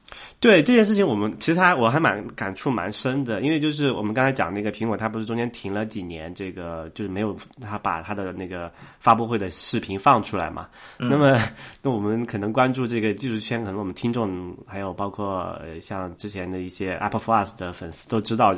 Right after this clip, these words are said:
Speaker 1: 我们会做这个叫做实时播客，啊，英文叫做 live blog 的东西嘛。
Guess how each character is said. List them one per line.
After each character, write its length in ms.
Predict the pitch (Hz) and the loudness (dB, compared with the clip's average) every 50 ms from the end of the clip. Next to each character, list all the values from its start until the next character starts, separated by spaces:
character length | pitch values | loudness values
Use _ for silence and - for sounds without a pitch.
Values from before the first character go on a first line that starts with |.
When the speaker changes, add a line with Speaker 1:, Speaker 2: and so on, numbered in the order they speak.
| - 101 | 0 -6
Speaker 1:
我 80 | 95 | -8
们 120 | 87 90 92 | -6 -6 -2
会 140 | 110 110 | -2 -2
做 180 | 101 - 117 110 | -2 0 -2 -2
这 140 | 98 107 101 | -2 -2 -2
个 140 | 92 101 92 | -4 -4 -4
叫 120 | 101 95 | -4 -6
做 240 | 87 92 95 90 90 | -4 -4 -4 -4 -2
实 280 | - - - - 107 | -2 -2 -2 -2 -2
时 240 | 131 - - - 117 | 0 -2 0 -2 -2
播 200 | 117 - 143 143 | 0 0 0 0
客， 300 | 139 - - - 113 - - - - - - - - - | 0 -2 -2 -2 -2 -2 -4 -14 -20 -18 -18 -18 -16 -8
啊， 300 | - 110 95 92 92 90 | -2 -2 0 0 0 0
英 120 | 101 120 127 | 0 0 0
文 60 | 123 120 | 0 0
叫 60 | 117 | 0
做 140 | 101 110 101 | 0 0 2
live 260 | 104 110 120 131 123 | 2 2 2 0 0
blog 380 | - 117 113 110 107 95 101 | -2 0 2 2 0 0 -4
的 100 | 90 90 | -8 -8
东 180 | 82 87 90 90 | -8 -8 -8 -8
西 180 | 90 - - - | -10 -10 -10 -10
嘛。 140 | - - | -10 -12